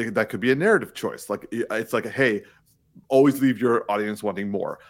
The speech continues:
I felt there was a missed opportunity of giving us more, 'cause, like, we don't really know why he just suddenly turned into,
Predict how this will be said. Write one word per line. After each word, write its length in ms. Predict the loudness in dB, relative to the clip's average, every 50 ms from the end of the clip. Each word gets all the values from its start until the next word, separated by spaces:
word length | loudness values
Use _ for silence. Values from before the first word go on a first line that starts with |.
| -14 -6 -2
I 100 | -2 0
felt 180 | 2 0 0 2
there 100 | 2 0
was 100 | 0 0 -2
a 40 |
missed 300 | -2 -2 -2 -2 -2 -4
opportunity 560 | -4 -4 -4 -6 -8 -8 -6 -6 -4 -2 -2 -2
of 100 | -2 -2
giving 240 | -4 -6 -4 -6
us 160 | -8 -8 -10 -8
more, 200 | -6 -6 -6 -6
'cause, 140 | -4 -2
like, 120 | -2 -2 0 -2
we 100 | 0 2
don't 200 | 2 2 2 2
really 220 | 2 2 2 2 4
know 160 | 6 6 6
why 420 | 4 4 2 2 4 4 2 2
he 200 | 0 -2 -6 -8 -6
just 200 | -6 -6 -4 -2
suddenly 220 | -2 -2 -2 -4
turned 200 | -4 -4 -4 -4
into, 300 | -6 -8 -8 -10 -10 -8